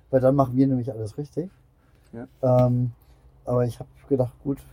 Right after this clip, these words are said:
Speaker 1: wenn ich der Fahrer bin, das ist ja dann auch easy, du musst nur lenken, Gas geben und bremsen. Äh, ja, nee, man muss dann doch auch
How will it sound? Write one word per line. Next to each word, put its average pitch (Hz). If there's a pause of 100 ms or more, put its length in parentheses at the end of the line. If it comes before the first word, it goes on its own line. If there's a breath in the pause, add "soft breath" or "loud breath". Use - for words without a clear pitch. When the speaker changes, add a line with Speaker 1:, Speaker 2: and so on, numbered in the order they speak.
(180)
Speaker 1:
wenn 117
ich 117
der 110
Fahrer 135
bin, 139 (960 soft breath)
das 117
ist 110
ja 110
dann 107
auch 110
easy, 139
du 127
musst 120
nur 123
lenken, 120
Gas 120
geben 131
und 107
bremsen. 139 (760 loud breath)
Äh, 131
ja, 120
nee, 110 (420 loud breath)
man 113
muss 117
dann 107
doch 123 (840 loud breath)
auch 113